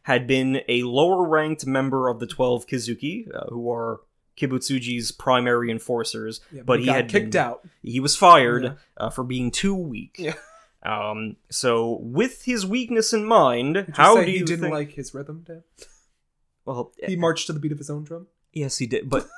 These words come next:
Speaker 1: and he, well, and I, I try to think
Speaker 2: Got
Speaker 1: of a
Speaker 2: caught in
Speaker 1: pun
Speaker 2: a
Speaker 1: for his,
Speaker 2: snare.
Speaker 1: for his writing,
Speaker 2: He
Speaker 1: so.
Speaker 2: had a bongo.
Speaker 1: Oh. <laughs>
Speaker 2: Get me on pun writing, I <laughs> swear I could do it. <laughs> Put me in, coach.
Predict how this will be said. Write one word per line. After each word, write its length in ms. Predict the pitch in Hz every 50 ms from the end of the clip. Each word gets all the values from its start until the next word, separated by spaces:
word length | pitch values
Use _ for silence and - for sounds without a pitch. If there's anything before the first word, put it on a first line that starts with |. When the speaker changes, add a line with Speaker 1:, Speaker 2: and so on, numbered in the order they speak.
| - - -
Speaker 1:
and 140 | 139 143 156
he, 100 | - 90
well, 240 | - 151 - - -
and 200 | 135 139 143 131 - _ -
I, 200 | - 139 104 123
I 40 |
try 180 | 139 - 175 175
to 40 | 151
think 140 | - 165 156
Speaker 2:
Got 80 | 170 -
Speaker 1:
of 20 |
a 20 |
Speaker 2:
caught 80 | - 196
in 40 | 185
Speaker 1:
pun 60 | - -
Speaker 2:
a 0 |
Speaker 1:
for 200 | 123 - 202 185
his, 120 | 180 180 180
Speaker 2:
snare. 220 | 185 202 - _ _ _ _ _ _ _ - - - 165
Speaker 1:
for 180 | - 156 127 117
his 140 | - 120 113
writing, 520 | 117 123 123 120 117 117 120 120 120 113 - - -
Speaker 2:
He 80 | 190 185
Speaker 1:
so. 80 | 185
Speaker 2:
had 120 | 196 180 180
a 40 |
bongo. 680 | 156 143 180 175 175 170 156 165 170 180 190 214 226 _ _ _ _ _ _ _ - - - - - _ _ _ _ _ _ _ _ _ _ _ _ _ _ - - -
Speaker 1:
Oh. 340 | 139 131 123 - 113 110 143 214 240 - - - 262 240 - - -
<laughs> 960 | 233 220 - - - 226 - _ _ _ _ _ _ _ _ _ _ _ -
Speaker 2:
Get 180 | 160 220 320 -
me 80 | 440 415
on 160 | 285 226 -
pun 220 | - 240 269 277
writing, 300 | 226 156 147 143 147 156
I 60 | 165
<laughs> 20 | 151
swear 420 | - - - - - - 254 - -
I 40 | 214
could 140 | 233 233 185
do 140 | 220 226 - - - -
it. 720 | 254 - 302 254 - 330 - - 302 - 359 269 - -
<laughs> 0 |
Put 160 | 349 349 339
me 160 | 330 311 320
in, 120 | 302 254 -
coach. 480 | - 233 233 233 247 233 - - -